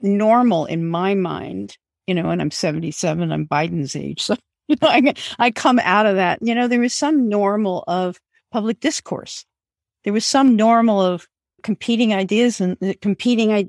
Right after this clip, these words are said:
thoughts in a marketplace of ideas, and that through public discourse, we would float the best ones to the top.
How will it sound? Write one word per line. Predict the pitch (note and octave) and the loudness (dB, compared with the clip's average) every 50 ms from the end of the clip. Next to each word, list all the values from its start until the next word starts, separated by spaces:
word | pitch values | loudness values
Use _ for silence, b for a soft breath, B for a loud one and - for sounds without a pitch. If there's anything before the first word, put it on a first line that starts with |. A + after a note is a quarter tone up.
| - | -4
thoughts | - - A3 - C#4 - - | 0 0 0 0 0 -2 -2
in | G3+ F3+ | -2 -2
a | F3+ | 0
marketplace | F3 F3+ F3+ F#3 F#3+ - F#3 - G3 F3+ F3 - - | 0 0 0 0 -2 -6 -8 -6 -4 -4 -4 -4 -4
of | F3+ F3+ | -2 -2
ideas, | F#3 F#3 E3 E3 G3 A3+ C4+ B3+ A3+ G3 - F#3 | -2 -2 0 0 0 0 2 2 0 0 -2 -2
and | F3+ F3 F3+ | -2 0 2
that | F#3 F#3 F#3 F#3 - - _ _ _ _ _ _ | 2 2 0 -2 -6 -14 _ _ _ _ _ _
through | - - A#3 B3 B3 B3 B3 B3 B3 B3 B3 B3 A#3+ G3 - _ | -8 0 2 4 6 6 6 6 6 4 4 2 2 -2 -4 _
public | - - C#4 A#3 G#3+ A#3 A3 G#3 - _ | 0 2 2 4 4 2 2 2 0 _
discourse, | - C4+ - - - - A#3 F#3 F3 A3 - - - | -2 -2 -2 -4 -4 -2 -2 0 0 -2 -4 -6 -6
we | D#3+ F#3 A#3 | -2 -2 0
would | A#3 G#3+ A#3+ C4+ C4 A#3+ A#3+ | 0 2 2 2 2 0 -4
float | - - - - - - E3 D#3+ E3+ A3 D#4 - - | -10 -16 -18 -16 -12 -4 0 0 0 0 0 -2 -4
the | A3 | 0
best | G3 A#3 A#3 B3 - - | 0 2 0 0 -2 -2
ones | A3+ A#3 A#3 A#3 A3 - | 0 0 0 0 -2 -4
to | - - | -8 -10
the | G#3+ - A3 | -8 -8 -8
top. | - - - F4 F4 D4 - - | -8 -6 -4 -2 -2 -2 -4 -6